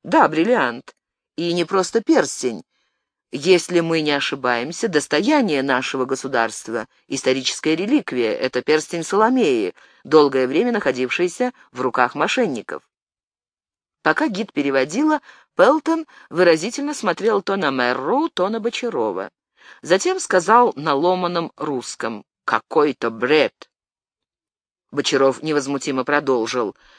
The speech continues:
"С мошенниками вы заранее вступили в преступный сговор, изготовили копию перстня Соломеи. Эта копия была внесена в декларацию. Около часа назад, сойдя с автобуса,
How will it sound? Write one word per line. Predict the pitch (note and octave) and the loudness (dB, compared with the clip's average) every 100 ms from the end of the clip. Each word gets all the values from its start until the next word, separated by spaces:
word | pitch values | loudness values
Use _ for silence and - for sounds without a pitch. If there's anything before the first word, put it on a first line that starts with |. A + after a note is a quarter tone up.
| _ _ _ _ | _ _ _ _
"С | - | -4
мошенниками | C#4+ D#4 E4+ D4+ G3 E3+ D#3 | 0 2 2 2 0 0 -2
вы | C#3+ D3 C#3+ | 0 0 2
заранее | C#3 C3 C3 B2+ C#3+ | 2 2 2 2 -4
вступили | D#3 - G3 - A3 A3+ | -6 -6 -6 -4 -4 -4
в | - | -6
преступный | - C3+ - D4 F#3+ | -8 -6 -6 -4 -4
сговор, | D#3 B2 C#3 C#3+ C#3 C#3 - - _ - | -6 0 4 6 4 -2 -6 -20 _ -4
изготовили | F#3 F#3+ - F4 D#4 G#3+ | 0 2 4 4 4 2
копию | - F3+ E3+ - F3 F#3 | 2 4 4 4 0 0
перстня | - F3 E3+ - F3 | 2 2 2 -4 -8
Соломеи. | - E3+ E3+ D#3+ E3 F3 G#3 - _ - | -4 -2 -2 -4 -4 -6 -8 -14 _ -4
Эта | D#4+ B3 | -2 0
копия | D#3+ D#3 - F#3+ | 4 4 4 0
была | F3+ C#4 | 2 2
внесена | B3+ E3 - E3+ A3 | 2 0 -4 -4 -4
в | |
декларацию. | E3 D#3 B2+ A#2+ G#2+ - - F#2 - | -4 -2 -2 -2 -4 -6 -6 -4 0
Около | C4 - B3+ | 0 2 0
часа | - C4 C4 F#3 | 0 0 -2 -2
назад, | D#3 C3+ B2+ B2+ | -2 0 0 0
сойдя | - F3 B3 | -2 0 0
с | B3+ | 0
автобуса, | B2+ - C3 A#2 B2 - F3 | -4 -2 -2 -2 -4 -2 -4